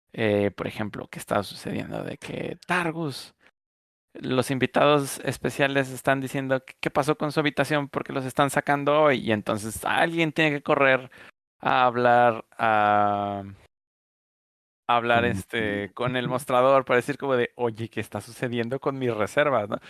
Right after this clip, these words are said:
Speaker 1: Y eso no lo puede hacer cualquier persona. Entonces, sí es necesario, pues, hacer esas delegaciones.
Speaker 2: Ujú.
Speaker 1: Y <laughs> dice Luis Chung,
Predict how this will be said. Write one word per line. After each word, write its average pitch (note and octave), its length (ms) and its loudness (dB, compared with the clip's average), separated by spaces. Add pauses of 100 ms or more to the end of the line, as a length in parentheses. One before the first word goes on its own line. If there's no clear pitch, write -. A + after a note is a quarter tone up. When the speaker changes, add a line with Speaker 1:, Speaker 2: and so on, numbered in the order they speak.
(140)
Speaker 1:
Y C#3+ 100 2
eso A3 140 0
no G#3 100 2
lo G3+ 120 2
puede G3 140 2
hacer F#3 180 -2
cualquier F#3 240 -6
persona. F3 440 -4 (300)
Entonces, C3+ 580 0 (140)
sí - 280 -4
es C#3 100 2
necesario, A#2+ 600 0
pues, - 280 -14
hacer A2 220 -6
esas G2+ 600 -6 (180)
delegaciones. G#2 800 -6 (320)
Speaker 2:
Ujú. A2 480 -4
Speaker 1:
Y A2+ 260 0 (180)
<laughs> - 260 -10 (360)
dice A#2+ 340 0
Luis A#2 280 0
Chung, A#2 260 0